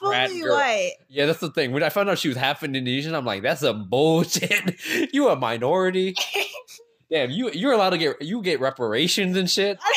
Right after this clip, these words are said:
Speaker 2: don't
Speaker 1: You look
Speaker 2: get
Speaker 1: like you should,
Speaker 2: reparations.
Speaker 1: you look like you should be paying reparations. You look like when, when Shia walks past, you gotta hand him a <laughs> dollar for what your ancestor did.
Speaker 2: <laughs> What?
Speaker 1: But anyway, anyway. But, uh, no, first time I saw her was sophomore year. First time I spoke to her was when I was talking to Perry,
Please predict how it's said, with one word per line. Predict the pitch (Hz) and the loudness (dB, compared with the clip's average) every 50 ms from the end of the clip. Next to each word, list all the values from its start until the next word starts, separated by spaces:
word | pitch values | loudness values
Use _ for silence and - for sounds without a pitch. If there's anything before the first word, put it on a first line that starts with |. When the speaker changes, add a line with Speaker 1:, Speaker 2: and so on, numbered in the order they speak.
| - | 0
Speaker 2:
don't | - - | 2 2
Speaker 1:
You | 247 | 4
look | 285 294 | 4 4
Speaker 2:
get | 277 | 4
Speaker 1:
like | 277 247 | 4 4
you | 240 807 440 | 6 6 6
should, | - 254 220 | 4 2 -2
Speaker 2:
reparations. | - - - 330 349 381 - - - | -8 -12 -18 -20 -20 -20 -14 -6 -2
Speaker 1:
you | 190 247 | 0 0
look | 277 294 | 2 2
like | 262 214 | 2 0
you | 185 | 0
should | - 180 | 0 -2
be | 160 147 | -4 -4
paying | 117 - - 143 156 165 156 | -6 -4 -4 -2 -2 0 0
reparations. | 143 147 135 - 127 120 113 113 - - 104 98 104 - - - 110 | 0 0 0 0 -2 -4 -4 -4 -4 -6 -8 -10 -12 -16 -16 -6 -2
You | 175 226 277 | 0 2 2
look | 294 277 | 2 2
like | 269 233 185 170 156 - - _ | 2 2 0 -2 -6 -16 -10 _
when, | - 165 160 156 127 | -4 -4 -4 -2 -2
when | 139 143 147 - | -2 -4 -4 -4
Shia | 131 - - 147 156 175 185 185 160 | -4 -2 0 0 2 2 2 2 4
walks | 151 143 135 - - | 2 2 0 -2 -4
past, | - - 139 120 107 - | -4 -2 0 0 -2 -2
you | 147 | -2
gotta | 135 156 143 | -2 -2 0
hand | 120 139 147 147 | 0 0 0 0
him | 143 135 | 0 -2
a | 123 | -2
<laughs> | |
dollar | 127 143 185 202 170 147 | 0 2 2 4 4 2
for | 131 147 - 180 | 0 0 0 0
what | 165 170 170 | 2 0 0
your | 175 170 - 127 127 | -2 -4 -6 -6 -6
ancestor | 151 151 - - 151 131 - 131 | -6 -4 -2 -4 -4 -4 -4 -6
did. | 123 113 120 113 123 127 - _ _ _ _ _ _ _ _ _ _ _ - | -4 -2 -2 0 -2 -2 -6 _ _ _ _ _ _ _ _ _ _ _ -8
Speaker 2:
<laughs> | - 262 - - | -8 -8 -8 -10
What? | 370 349 247 262 - - - 349 - _ _ _ _ _ _ - - - - | -8 -8 -8 -8 -8 -10 -14 -16 -18 _ _ _ _ _ _ -16 -14 -12 -6
Speaker 1:
But | - 139 110 | -4 -4 -2
anyway, | 135 131 117 110 98 98 110 - | -2 -2 -4 -4 -4 -4 -4 -6
anyway. | 113 107 101 98 104 123 - _ _ - - - - - _ _ _ _ _ | -6 -8 -6 -6 -8 -8 -10 _ _ -20 -20 -20 -20 -20 _ _ _ _ _
But, | - 135 135 | -4 -2 0
uh, | 139 123 127 | 0 0 0
no, | 131 127 110 | -2 -2 -2
first | 107 - 131 127 | -2 -2 -4 -4
time | - 180 | -4 -6
I | 196 | -6
saw | 190 - 185 175 | -4 -2 -2 -2
her | 175 175 | -2 -2
was | 170 170 160 | -2 -2 -2
sophomore | - 143 120 127 - - 165 147 | -4 -4 -6 -6 -6 -6 -6 -4
year. | 123 110 98 87 - | -4 -4 -6 -6 -4
First | - 135 127 - | -4 -4 -4 -4
time | 151 131 | -6 -6
I | 107 | -6
spoke | - - - 139 151 180 180 - | -6 -2 0 0 0 0 -2 -6
to | - | -6
her | 139 127 110 107 | -4 -4 -2 -2
was | 107 110 113 | -4 -4 -4
when | 113 110 | -4 -4
I | 104 | -4
was | 104 - | -4 -4
talking | - 120 113 - 110 | -4 -6 -6 -6 -8
to | 87 | -14
Perry, | - - 151 156 131 101 98 101 110 | -10 -6 -4 -2 0 0 -2 -2 -6